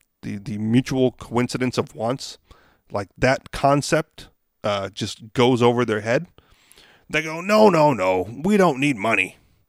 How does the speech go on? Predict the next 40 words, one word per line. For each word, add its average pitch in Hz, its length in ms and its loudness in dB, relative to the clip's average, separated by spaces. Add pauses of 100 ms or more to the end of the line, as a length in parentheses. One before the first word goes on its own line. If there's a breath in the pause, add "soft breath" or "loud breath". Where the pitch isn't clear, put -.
(180)
right? 113 240 -4
You 120 160 -12
just, 127 300 -6 (500 soft breath)
when - 160 2
I 165 140 4
need 175 180 -2
something 175 300 0
from 160 180 -2
you, 127 140 -4
you 131 200 -2
just 147 200 -2
give 110 160 -4
it 120 80 -6
to - 100 -8
me. 135 160 -12
And 147 80 -10
when 113 120 -12
you 107 120 -16
need 143 180 -10
something 123 240 -8
from 165 200 -6
me, 107 120 -8
I 110 120 -4
just 147 140 -6
give 110 180 -8
it - 60 -12
to 190 100 -2
you, - 200 0 (640 soft breath)
right? 156 240 -8
No, 170 200 -6 (400 soft breath)
no 190 200 6
trade 135 300 2
necessary. 135 600 -2
We 170 100 -2
just 170 340 -6
keep - 280 -4
giving 202 260 2
each 196 180 0
other 190 200 2
gifts. - 520 -6